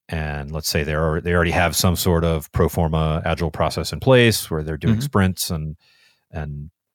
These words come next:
Speaker 1: you know, demos at the end of sprints and retrospectives, and, and they're not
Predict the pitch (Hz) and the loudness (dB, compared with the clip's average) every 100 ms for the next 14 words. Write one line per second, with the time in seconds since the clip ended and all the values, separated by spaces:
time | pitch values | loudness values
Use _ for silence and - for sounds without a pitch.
0 | _ 82 76 85 90 82 76 82 85 80 | _ -10 -2 2 4 4 2 0 0 -2
1 | 71 - 82 80 - 80 82 87 - 80 | -4 0 0 0 -4 -4 -4 -4 -4 -6
2 | - 73 73 85 73 73 - 73 71 73 | -6 -10 -10 -14 -14 -18 -20 -20 -20 _
3 | _ _ _ _ _ _ _ _ - 82 | _ _ _ _ _ _ _ _ -12 -8
4 | 80 | -10